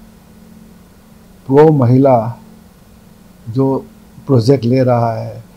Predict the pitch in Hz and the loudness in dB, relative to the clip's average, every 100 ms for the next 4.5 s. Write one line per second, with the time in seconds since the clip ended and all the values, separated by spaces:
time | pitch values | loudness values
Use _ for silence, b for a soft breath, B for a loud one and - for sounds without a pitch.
0 | - - 170 135 - 147 - - 120 - | -14 -4 0 0 2 0 0 -8 -14 -14
1 | 98 117 123 143 180 196 214 214 175 180 | -18 -18 -18 -8 -4 0 0 0 -2 -6
2 | 175 147 170 151 147 151 147 156 131 135 | -4 0 2 2 0 -2 -2 -4 -6 -6
3 | 139 123 175 160 120 123 117 120 - 110 | -6 -6 -6 -6 -6 -8 -8 -12 -14 -14
4 | 107 110 110 - | -16 -16 -20 -20